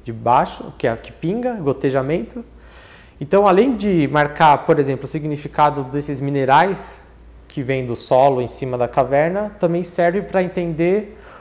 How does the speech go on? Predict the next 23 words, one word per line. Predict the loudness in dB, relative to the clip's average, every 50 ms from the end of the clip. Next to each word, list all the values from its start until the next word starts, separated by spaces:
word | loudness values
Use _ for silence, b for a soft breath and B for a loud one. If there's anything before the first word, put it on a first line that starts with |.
| B B B
o | -12 -10
campo | -2 0 0 2 2 0 -2
magnético | -2 -2 0 0 -2 -2 -2 -2 -2 -6 -10 -8 -4
da | -4 -4
Terra. | -4 -2 -4 -4 -4 -6 -10 -14 -20 -20 -20 b b b b b b b b b b
Então, | -16 -4 -2 0 0 2 0 -2
esses | -2 -2 -4 -2
minerais, | -2 0 2 2 4 4 4 4 2 0
quando | -2 -4 -2 0 2
eles | 2 2 2 0 -4
se | -6 -2
depositam | -2 -2 0 2 0 0 2 0 -2 -2 -2 -2 0 2
nas | 2 2 0 -2
estalagmites, | -4 -2 0 2 2 0 0 -2 -4 -4 -4 -4 -6 -6 -8 -10 -10 -10 -12 -12 -12
eles | -10 -10 -8 -10
se | -6 -2 -2
alinham | 0 0 0 0 0 -2 -2 -2
com | -2 -2 -2
o | 0
campo | 0 0 -2 -2 -2 -2 -2
magnético | -2 -2 -2 -2 -4 -4 -6 -6 -8 -4 -2
da | -2 -2
Terra | 0 0 0 0 0 0 -4